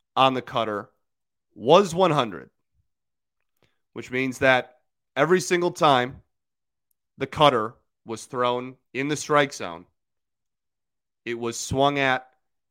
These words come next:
and it was made contact with. Now, he didn't only throw it in the strike zone. Uh, he actually only threw it in the strike zone twenty-eight percent of the time. So,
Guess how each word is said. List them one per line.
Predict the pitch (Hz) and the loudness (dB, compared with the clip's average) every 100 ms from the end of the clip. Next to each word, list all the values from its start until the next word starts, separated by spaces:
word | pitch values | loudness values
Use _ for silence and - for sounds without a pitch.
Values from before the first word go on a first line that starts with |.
| _ | _
and | 113 | -12
it | 117 | -10
was | 117 113 | -10 -8
made | 113 104 | -8 -8
contact | - 104 95 - 60 - | -8 -8 -8 -12 -14 -16
with. | - - _ _ - | -20 -20 _ _ 2
Now, | 170 139 80 _ | 4 4 0 _
he | 156 185 | -2 2
didn't | 208 170 | 2 0
only | 175 156 | -4 -4
throw | 120 131 190 160 | -4 2 4 4
it | |
in | 123 | 0
the | 110 | -8
strike | 120 104 92 | -10 -10 -10
zone. | 104 110 143 _ _ - | -16 -16 -18 _ _ -4
Uh, | 120 | -2
he | 135 151 | 0 0
actually | 175 180 151 | 0 -2 -4
only | 156 156 | -4 -6
threw | 139 - 202 226 | -8 -6 -2 -2
it | - | -2
in | 147 | -6
the | 143 | -10
strike | - 143 139 | -8 -6 -6
zone | - 147 147 - | -8 -10 -10 -14
twenty-eight | - 160 185 190 202 - 165 - | -16 -10 -10 -10 -16 -8 -8 -8
percent | - 147 160 151 | -12 -8 -6 -6
of | |
the | 147 | -6
time. | 135 165 131 _ _ _ _ _ _ _ _ _ _ - | -8 -10 -10 _ _ _ _ _ _ _ _ _ _ -8
So, | - 127 120 117 | 0 2 0 -4